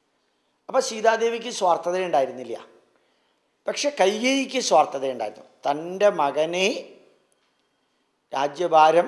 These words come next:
ഭർത്താവ് ഏൽപ്പിക്കണം എന്ന സ്വാർത്ഥത ഭർത്താവിനെ കൊണ്ട് നടത്തിപ്പിക്കാൻ വേണ്ടി ശ്രമിച്ചതിൻ്റെ പരിണതഫലം എന്തായിരുന്നു?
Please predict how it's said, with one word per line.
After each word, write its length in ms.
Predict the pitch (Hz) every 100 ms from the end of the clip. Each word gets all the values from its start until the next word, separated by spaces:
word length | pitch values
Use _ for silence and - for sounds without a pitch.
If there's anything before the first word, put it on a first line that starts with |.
| -
ഭർത്താവ് 460 | 135 135 156 156 156
ഏൽപ്പിക്കണം 600 | 151 147 214 - 220 208 208 -
എന്ന 200 | 143 143 139
സ്വാർത്ഥത 680 | - 147 160 175 - 190 185 277 - - - _ _ _ _ _ _ _ _ _ _ _ _ 151
ഭർത്താവിനെ 640 | 160 - 196 208 214 220
കൊണ്ട് 300 | 214 214 208 196
നടത്തിപ്പിക്കാൻ 1080 | 175 165 185 - - 262 - 254 247 220 196
വേണ്ടി 300 | 170 165 156
ശ്രമിച്ചതിൻ്റെ 640 | 147 143 151 151 180 180 175
പരിണതഫലം 580 | 165 170 180 180 185 185
എന്തായിരുന്നു? 480 | 185 190 202 214